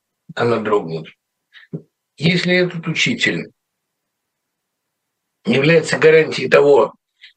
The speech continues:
что на уроке легко и интересно, а не трудно, скучно и напряжно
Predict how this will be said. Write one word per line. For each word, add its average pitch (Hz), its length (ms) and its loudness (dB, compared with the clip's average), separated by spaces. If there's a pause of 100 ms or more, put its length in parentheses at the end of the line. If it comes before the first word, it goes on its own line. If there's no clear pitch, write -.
(220)
что - 340 2
на 156 120 4
уроке 170 440 2
легко 180 500 2
и 147 180 -2
интересно, 143 840 -2 (840)
а 165 120 4
не 190 140 2
трудно, 180 440 0
скучно 165 420 -4
и 143 80 -2
напряжно 156 720 0